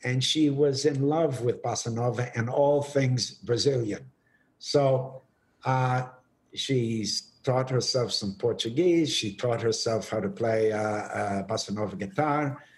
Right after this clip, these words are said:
Uh, she's very connected. And then through f-, friends in the music world in New York, we met some wonderful people in the music world in Brazil. And, uh, it goes on from there. So we go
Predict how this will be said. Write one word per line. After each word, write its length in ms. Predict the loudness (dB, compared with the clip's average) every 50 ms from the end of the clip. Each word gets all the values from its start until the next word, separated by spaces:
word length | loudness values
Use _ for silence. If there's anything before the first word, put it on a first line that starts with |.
| _ _ -8 -4
Uh, 160 | 0 0 0
she's 280 | 0 0 0 0 2 4
very 320 | 4 6 6 6 4 4
connected. 580 | 2 -2 -2 0 -2 -2 -2 -4 -8 -8 -8 -8 -6
And 140 | -2 2 2
then 280 | 2 2 2 0 -2 -4 -8 -20 _ _ _ _ _ -20 -20 _ _
through 540 | -20 -18 -6 2 4 4 6 6 6 4 2 0
f-, 220 | -4 -8 -12 -14 _ _ _ _ _ _
friends 460 | -12 -4 0 2 2 2 2 2 2 2
in 140 | 2 4
the 80 | 4 4
music 500 | 4 4 4 4 4 2 2 0 0 2
world 320 | 2 2 2 0 -2 -4 -6 -4
in 180 | -4 -2 0
New 120 | 0 0 2
York, 380 | 2 4 4 4 2 0 0
we 120 | -2 0 0
met 260 | 0 0 -2 -2 -2
some 160 | -4 -4 -2
wonderful 480 | 0 0 2 2 0 -2 -2 -2 -4 -2
people 540 | 0 0 0 0 0 0 -2 -2 -2 -4 -8 _ _ _ -20 -20 _ _ _ -4
in 260 | -2 0 0 0 0
the 80 | 0 0
music 400 | 2 2 2 2 0 -2 -2 0
world 280 | 0 2 2 2 0
in 140 | 0 0 0
Brazil. 560 | -2 -2 -4 -2 -2 0 0 0 -2 -4 -8 -12 -20 -20 -20 -20 -20 _ _ -4
And, 400 | -2 0 0 0 -2 -2 -2 -2
uh, 320 | 0 0 0 0 -2 -4 -6 -10 _ _ _ _ _ _ _ _ _ _ _ _ -6
it 140 | -6 -2 2
goes 240 | 2 2 4 4 2
on 160 | 0 0 -2
from 180 | -2 -4 -4 -2
there. 300 | -2 -2 -2 -4 -6 -8 _
So 340 | -2 0 2 4 2 2 2 2
we 140 | 2 4 4
go 520 | 6 6 4 6 4 2 0 -2 -8 -12